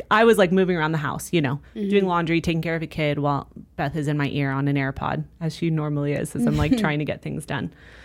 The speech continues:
Speaker 1: And as you're trying to get things done.
Speaker 2: Mm.
Speaker 1: And I said, "Tell me what scripture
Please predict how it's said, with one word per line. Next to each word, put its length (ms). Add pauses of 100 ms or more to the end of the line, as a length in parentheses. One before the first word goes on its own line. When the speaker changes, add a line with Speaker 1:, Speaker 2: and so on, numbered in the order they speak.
(140)
Speaker 1:
And 100
as 160
you're 100
trying 200
to 60
get 180
things 220
done. 240 (120)
Speaker 2:
Mm. 180 (500)
Speaker 1:
And 140
I 80
said, 340 (460)
"Tell 180
me 100
what 180
scripture 680